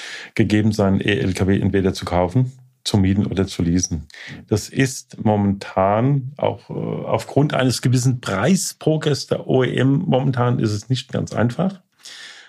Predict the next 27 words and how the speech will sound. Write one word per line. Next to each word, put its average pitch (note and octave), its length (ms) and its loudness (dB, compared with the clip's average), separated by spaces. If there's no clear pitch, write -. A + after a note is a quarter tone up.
Was - 260 0
wir C#3 180 2
uns C3+ 300 0
noch C3 260 0
wünschen, C#3+ 580 2
dass - 220 -2
die, A#2 120 2
die G#2+ 120 0
Batterien, B2 640 4
die B2+ 100 4
müssen B2 260 2
schon B2 140 0
noch A2+ 120 0
leistungsfähiger G#2 800 0
werden. G#2+ 540 0
Das - 380 -8
wird B2+ 320 2
kommen D3+ 440 2
und A#2 220 0
gibt - 220 -4
ja B2 80 2
schon A#2 420 0
neue A2 320 2
Generationen, A2 840 2
die G#2+ 100 2
das G2 180 -8
können. C3 360 2